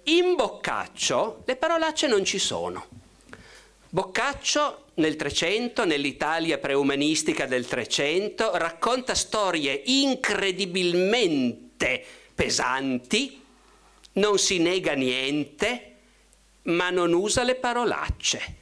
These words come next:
Usa sempre delle perifrasi, delle circonlocuzioni, come nella novella di Donno Gianni e di comare Gemmata.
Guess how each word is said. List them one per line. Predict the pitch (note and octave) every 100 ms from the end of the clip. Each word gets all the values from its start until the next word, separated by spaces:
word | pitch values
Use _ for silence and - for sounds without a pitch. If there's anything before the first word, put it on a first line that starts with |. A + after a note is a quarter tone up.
| _ - - - - -
Usa | G3 A#3+ B3 B3
sempre | - F3 D3+ D#3 D#3 - G#3
delle | F#3 C3 C3
perifrasi, | C#3 F3+ A2+ F#2+ - G2+ A#2+
delle | B2+
circonlocuzioni, | C3 F#3 F3+ F3+ E3+ D#3+ C#3+ - C#3+ - - A#2+ F#2+ F#2 F2+ F2+ F#2 F2 - - - -
come | C3 C#3
nella | D3 D#3+
novella | E3 D#3+ F#3 F#3
di | D#3+ D#3
Donno | D#3+ D#3+ D#3
Gianni | D#3 F3 F#3 F#3+ F#3 D#3+
e |
di | C#3+
comare | C#3+ C#3+ C#3+ C#3+
Gemmata. | C#3 D#3+ D#3+ A#2 G2+ -